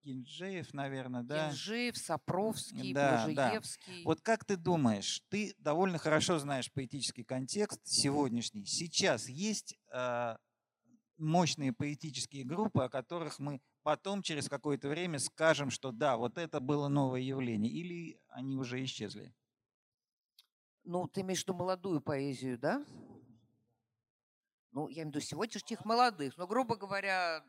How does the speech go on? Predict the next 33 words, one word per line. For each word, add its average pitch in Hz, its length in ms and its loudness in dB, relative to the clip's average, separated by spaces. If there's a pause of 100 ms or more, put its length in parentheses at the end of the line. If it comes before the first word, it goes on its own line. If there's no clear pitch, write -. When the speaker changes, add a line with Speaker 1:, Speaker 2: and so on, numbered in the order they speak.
(640)
Speaker 2:
тридцать 190 480 -16 (260)
Speaker 1:
Тех, 220 200 -4
Speaker 2:
до, 165 200 0
Speaker 1:
которых 175 260 10
Speaker 2:
ну, - 20 4
Speaker 1:
я, 147 160 10
например, 151 580 2
ну, 147 120 -8
я, 131 200 -8
кон-, 123 220 -12
конечно, 127 400 -2
Speaker 2:
Да. - 20 -2
Speaker 1:
знаю 160 420 4
там 117 340 -4
к-, - 240 -20
к-, - 140 -20
кого-то, 127 460 -2
но 127 280 -2
н-, 110 400 -6 (100)
но 131 120 -6
мало. 107 360 -4 (520)
Speaker 2:
Нет, 196 280 -8
сегодня 254 520 -6
никаких 180 440 -10
групп 180 420 -6
нету. 165 580 -6 (320)
Ну, 277 120 2
то 311 100 2
есть - 120 0
как, 156 280 -2
есть 233 280 -4
какие-то 220 500 -10
группы, 202 720 -6